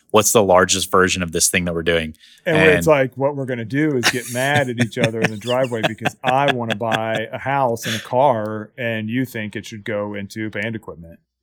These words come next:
Speaker 1: Yeah, well, I mean,
Speaker 2: <laughs>
Speaker 1: you were just wrong, so. <laughs>
Speaker 2: It's true.
Speaker 1: No, I'm joking. Um, I think, uh, for me, it is, it's, I think the plan is probably, it's more about, like, overwhelm-,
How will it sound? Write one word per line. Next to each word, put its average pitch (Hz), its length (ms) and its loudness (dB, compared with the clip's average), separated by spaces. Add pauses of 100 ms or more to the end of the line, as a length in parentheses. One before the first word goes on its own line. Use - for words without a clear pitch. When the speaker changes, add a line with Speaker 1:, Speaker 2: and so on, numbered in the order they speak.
(140)
Speaker 1:
Yeah, 107 200 4 (160)
well, 196 160 6 (140)
I 123 60 -2
mean, 113 280 4
Speaker 2:
<laughs> - 80 -20
Speaker 1:
you 135 160 8
were 151 60 10
just 151 240 4
wrong, 123 300 6 (100)
so. - 260 2 (180)
<laughs> 165 560 2
Speaker 2:
It's - 280 0
true. 147 380 2 (840)
Speaker 1:
No, 82 180 4
I'm 85 120 2
joking. 85 420 0
Um, 85 420 4 (560)
I 135 100 4
think, 202 320 6
uh, 104 460 8 (680)
for 110 320 2
me, 101 920 2 (100)
it 113 220 4
is, 101 320 6 (140)
it's, 113 320 2
I 110 120 2
think 104 180 -2
the 98 80 2
plan 101 420 2
is 90 80 -2
probably, 92 560 2
it's 113 160 -2
more 160 200 6
about, 104 200 4
like, 92 240 -2
overwhelm-, 95 720 2